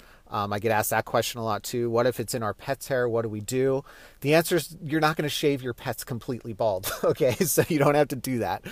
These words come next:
Um, and you're not gonna shave your own head completely bald, so you don't have to do that either. So I'm gonna tell you about this client of mine. His name was Mark. Um, he, he was a pretty wealthy guy,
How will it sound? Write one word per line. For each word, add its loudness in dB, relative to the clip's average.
Um, 2
and 0
you're 0
not 4
gonna 0
shave 4
your 4
own 4
head 8
completely -2
bald, -4
so -2
you 2
don't 2
have -2
to -4
do -2
that 4
either. -2
So 10
I'm 0
gonna 4
tell 6
you 10
about 8
this -6
client 2
of -2
mine. 2
His -4
name 0
was -4
Mark. 4
Um, 2
he, 2
he -2
was 0
a 2
pretty 2
wealthy 8
guy, 2